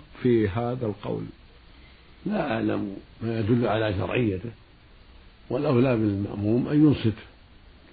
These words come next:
Speaker 2: ولا يقول هذه الكلمة "استعنا بالله"، لأنه لا دليل عليها، فالأولى والأفضل له أن يسكت عن ذلك ولا يقول هذا الكلام، ولو قال فما يضر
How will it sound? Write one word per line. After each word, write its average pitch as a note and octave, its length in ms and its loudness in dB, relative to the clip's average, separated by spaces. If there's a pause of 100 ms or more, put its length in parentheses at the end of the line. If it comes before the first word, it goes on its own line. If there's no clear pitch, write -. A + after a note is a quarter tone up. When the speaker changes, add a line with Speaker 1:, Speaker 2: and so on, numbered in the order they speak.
(280)
Speaker 2:
ولا C3+ 220 6
يقول A2 200 2
هذه F#2+ 200 0
الكلمة F#2 380 -2
"استعنا G2+ 440 -2
بالله"، F2+ 300 -8
لأنه C3 340 0
لا E3 220 2
دليل G#2+ 300 2
عليها، D#2 440 -6 (800)
فالأولى A#2+ 440 4
والأفضل G#2 680 0
له G#2+ 320 -4 (260)
أن A2+ 140 2
يسكت G#2 340 -2
عن F2 240 -6
ذلك A2+ 380 -2
ولا G#2 280 -6
يقول E2+ 240 -10
هذا F2 200 -8
الكلام، A2+ 460 -2 (640)
ولو F3 200 6
قال C#3+ 300 0
فما G3+ 120 2
يضر A2+ 320 2